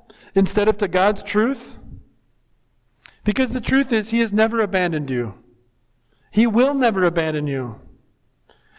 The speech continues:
He can't. Turn it off, his love for you. Why did Jesus suffer in the way that he suffered? Why was he so self-controlled and patient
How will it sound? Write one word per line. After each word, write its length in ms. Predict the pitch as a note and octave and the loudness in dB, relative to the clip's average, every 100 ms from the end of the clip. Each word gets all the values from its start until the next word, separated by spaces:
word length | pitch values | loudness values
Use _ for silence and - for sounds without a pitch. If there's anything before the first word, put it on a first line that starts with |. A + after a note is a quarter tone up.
| - | -2
He 160 | A3 A#3+ | 0 0
can't. 640 | - A#3 D4 A#3 - - - - _ _ _ | 0 2 4 2 -2 -12 -14 -16 _ _ _
Turn 240 | - B3+ C4+ | -2 0 2
it 80 | B3+ | 2
off, 400 | C#4+ A3 - G#3 | 2 0 -2 -4
his 160 | G#3+ | 0
love 200 | A#3+ B3+ | 2 2
for 140 | - A3 | 0 -2
you. 480 | E3+ C#3+ B2 - _ _ _ _ _ _ _ _ - - - - - | 0 -2 -6 -16 _ _ _ _ _ _ _ _ -20 -20 -20 -14 0
Why 380 | F#3+ B3+ D#4+ | 2 4 2
did 240 | C4+ C4 G#3+ | 2 0 0
Jesus 460 | F#3+ A#3+ A#3 A#3 | 2 2 4 0
suffer 580 | - - A3+ A#3 F#3 E3+ | 0 2 2 2 0 0
in 200 | F3+ F#3+ | 2 4
the 100 | F#3+ | 4
way 240 | F#3 G3 G#3 | 4 2 2
that 160 | G3 | 0
he 80 | G3 | -4
suffered? 580 | - F#3+ - D3 B2+ - - - - - | 0 -2 -2 -8 -8 -12 -16 -20 -20 -6
Why 300 | F#3+ A#3 D#4 | 2 4 4
was 200 | E4 C#4 | 2 2
he 100 | A3+ | 0
so 200 | G3+ G#3 | 2 0
self-controlled 1000 | F3+ - G#3+ G3 F#3+ F3+ - F#3 E3+ E3 F3 | 0 2 2 2 -2 -4 2 4 4 2 0
and 220 | F#3+ F#3 | -2 -2
patient 680 | F3+ F#3 F3+ E3+ D3 C3+ | 0 0 0 -4 -4 -6